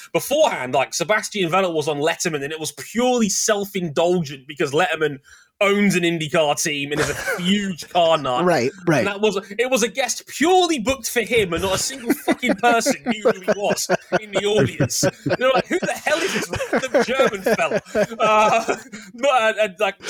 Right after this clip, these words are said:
Speaker 1: ten years on, we're now seeing Formula One guys actually get mainstream media attention.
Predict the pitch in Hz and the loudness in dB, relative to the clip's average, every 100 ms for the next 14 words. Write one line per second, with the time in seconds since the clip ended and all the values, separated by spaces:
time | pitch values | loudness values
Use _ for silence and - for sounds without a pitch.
0 | 202 226 214 208 190 170 175 190 160 160 | -2 -2 0 2 2 2 2 2 2 2
1 | 175 165 - 185 156 151 135 - 180 170 | 2 0 -2 -4 -4 -6 -12 -6 -2 0
2 | 156 156 160 156 139 127 123 120 - _ | 0 0 0 0 2 2 0 -6 -10 _
3 | _ 147 147 - 160 135 160 147 135 139 | _ -8 -6 -6 -8 -4 -2 -2 -2 -2
4 | 147 143 - 165 143 131 139 139 135 131 | 0 -2 -4 -6 -8 -6 -6 -6 -4 -2
5 | 120 - 135 135 - 139 123 | -2 -2 -2 -4 -6 -6 -8